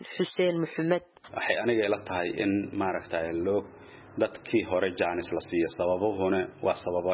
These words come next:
Speaker 2: dheer oo hadda aan la soo koobi karin. Waxaa ka mid ah, eh, maadaama is-, in khilaaf badan la soo, lagu soo jiray, dadka hadda siyaasadda ku jirayna hadda ay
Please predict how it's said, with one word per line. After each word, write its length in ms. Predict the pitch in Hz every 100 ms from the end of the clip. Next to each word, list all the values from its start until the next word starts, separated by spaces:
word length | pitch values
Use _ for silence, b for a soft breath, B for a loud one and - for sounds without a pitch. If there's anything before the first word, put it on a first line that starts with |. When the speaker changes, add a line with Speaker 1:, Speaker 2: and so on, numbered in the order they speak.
| 110
Speaker 2:
dheer 220 | 101 85
oo 220 | - 85
hadda 260 | 87 95 92
aan 220 | - 87
la 100 | 87 -
soo 140 | 113 -
koobi 280 | - 90 80
karin. 320 | 90 80 78 B B B -
Waxaa 240 | - 107
ka 140 | - 104
mid 180 | 120 -
ah, 240 | 113 117 -
eh, 420 | 90 85 82 80 82 -
maadaama 640 | 95 92 92 98 92 80 69 - B B - -
is-, 240 | - -
in 140 | - 90 90 90 - - -
khilaaf 400 | - 104 110 104 -
badan 240 | 92 95
la 80 | 90
soo, 260 | - - 92
lagu 240 | 95 90
soo 220 | 101 95
jiray, 420 | 85 - 92 92 95 95
dadka 300 | 90 101 - 90
hadda 180 | 95 92
siyaasadda 460 | - 87 - 90
ku 140 | 87 -
jirayna 440 | - 92 87 82 82
hadda 260 | 95 78
ay 200 | - 92